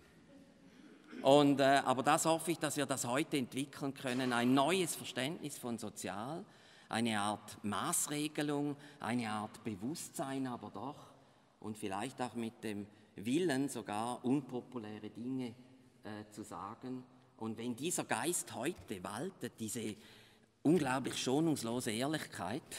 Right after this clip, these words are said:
<laughs> äh, zu der mich immer wieder diese Säulen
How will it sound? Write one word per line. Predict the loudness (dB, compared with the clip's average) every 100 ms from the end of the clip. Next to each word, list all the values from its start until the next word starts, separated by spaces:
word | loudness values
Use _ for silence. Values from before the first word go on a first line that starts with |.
| -8 -8
<laughs> | -10 -18 -18 -6
äh, | -2 0
zu | 0
der | 0 0 2
mich | 2 2 0 -2
immer | 0 2 2
wieder | 0 -2
diese | -4 -4 -4
Säulen | -2 0 0 0 0 -4